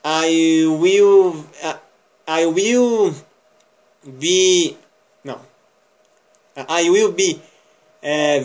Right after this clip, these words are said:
very happy receiving your message. Okay? Thank you, thank you, my, thank you very much, my friends. See you tomorrow with the other interesting news.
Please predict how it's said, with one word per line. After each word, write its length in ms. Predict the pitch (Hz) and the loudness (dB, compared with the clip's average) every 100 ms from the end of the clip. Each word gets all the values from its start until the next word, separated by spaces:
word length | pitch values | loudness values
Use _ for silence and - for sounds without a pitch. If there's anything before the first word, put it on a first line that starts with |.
| 123 | 0
very 300 | 175 208 190 | 2 4 2
happy 540 | 175 175 175 185 - _ _ _ _ | 0 -2 -2 -2 -8 _ _ _ _
receiving 760 | 147 156 - 185 185 185 185 175 | -6 0 2 2 2 0 -2 0
your 840 | 175 170 170 165 165 160 160 156 | 2 2 2 2 2 2 2 2
message. 580 | 151 156 160 135 107 - _ _ - 120 | 0 -2 -2 -6 -10 -14 _ _ -20 -18
Okay? 400 | - 156 208 - _ _ _ - _ _ _ _ | -4 -2 -2 -4 _ _ _ -20 _ _ _ _
Thank 180 | - 202 | -2 0
you, 400 | 202 208 175 175 | 0 -2 -4 -8
thank 160 | 147 185 | -2 -2
you, 60 | 185 | 0
my, 180 | 185 | -2
thank 580 | 170 147 - 156 185 185 | -2 -10 -6 -2 -2 -2
you 60 | 175 | 0
very 160 | 180 | 0
much, 220 | 180 180 180 | 0 -2 -2
my 80 | |
friends. 400 | 175 180 180 185 - - - - | -4 -2 -4 -4 -12 -20 -20 -10
See 260 | 165 190 190 | -2 4 4
you 80 | 190 | 4
tomorrow 340 | 185 185 185 | 0 2 2
with 180 | 185 185 | 2 2
the 100 | 185 | 2
other 200 | 180 180 | 4 2
interesting 680 | 180 180 170 170 170 156 151 | 2 2 2 0 -4 -4 -6
news. 280 | 143 117 | -6 -4